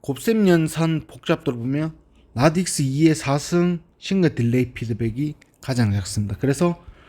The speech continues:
라딕스 이의 사 승의 싱글 딜레이 피드백을 채택했습니다. 그리고 제가 제안한 이제 에프에프티, 아이피에프티 프로세서를 설계, 설명하겠습니다.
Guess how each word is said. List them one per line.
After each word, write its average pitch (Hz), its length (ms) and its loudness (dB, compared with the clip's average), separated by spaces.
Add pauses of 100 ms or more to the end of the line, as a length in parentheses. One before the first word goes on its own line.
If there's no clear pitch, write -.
(160)
라딕스 147 480 0
이의 151 380 4
사 139 240 -2
승의 165 340 0
싱글 160 400 -2
딜레이 104 380 -2
피드백을 104 460 -6
채택했습니다. - 680 -12 (4000)
그리고 156 160 4
제가 170 300 4
제안한 190 580 2
이제 120 240 -4
에프에프티, 147 560 -4
아이피에프티 123 640 -4
프로세서를 131 720 -2
설계, 107 400 -2 (1000)
설명하겠습니다. 131 960 0